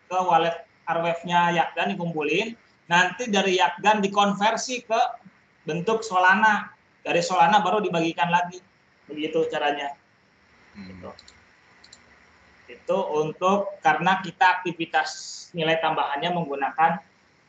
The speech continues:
Speaker 1: blockchain, karena setiap, setiap blockchain transfer itu, eh, setiap token transfer itu butuh namanya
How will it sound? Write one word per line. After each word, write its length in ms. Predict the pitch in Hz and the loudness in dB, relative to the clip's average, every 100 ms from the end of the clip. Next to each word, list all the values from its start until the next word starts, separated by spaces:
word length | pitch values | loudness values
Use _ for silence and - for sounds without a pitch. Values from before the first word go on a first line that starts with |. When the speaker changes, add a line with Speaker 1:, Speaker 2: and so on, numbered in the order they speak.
| _ _ _ - | _ _ _ -6
Speaker 1:
blockchain, 560 | 131 - 147 131 117 - _ _ _ _ _ _ | -6 -4 -2 -2 -4 -14 _ _ _ _ _ _
karena 160 | - 147 | -8 -6
setiap, 560 | 143 - 151 - 214 - | -6 -2 2 2 0 -14
setiap 480 | - 147 139 - _ | -12 -2 -2 -2 _
blockchain 720 | 143 135 - 156 143 143 - - - _ - | -6 -6 -4 -2 -2 -2 -10 -18 -20 _ -6
transfer 320 | 147 147 - 151 | 0 0 2 -2
itu, 320 | 139 180 190 185 | 0 2 2 2
eh, 60 | 180 | 0
setiap 240 | - 165 - | 0 0 0
token 240 | - - 147 | -2 -2 0
transfer 320 | 143 143 143 | 0 0 -6
itu 400 | 175 190 185 170 | -2 0 0 -2
butuh 480 | 143 143 175 180 175 _ _ _ _ - | -6 2 2 2 -2 _ _ _ _ 0
namanya 720 | 147 143 147 165 175 175 | 2 4 4 6 6 4